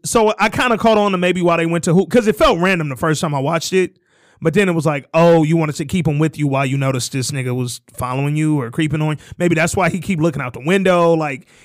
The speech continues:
he noticed it's a sixty-third nigga following him around. So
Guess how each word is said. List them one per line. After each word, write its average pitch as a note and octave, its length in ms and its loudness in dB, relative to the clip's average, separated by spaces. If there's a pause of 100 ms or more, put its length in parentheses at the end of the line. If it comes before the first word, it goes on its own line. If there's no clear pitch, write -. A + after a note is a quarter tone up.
he A3+ 80 0
noticed A3 340 4
it's G#3+ 140 -2
a E3+ 60 -4
sixty-third F3+ 640 0
nigga D3 240 -6 (100)
following D#3 320 -2
him C3 120 -8
around. A#2 340 -10
So C3 320 -4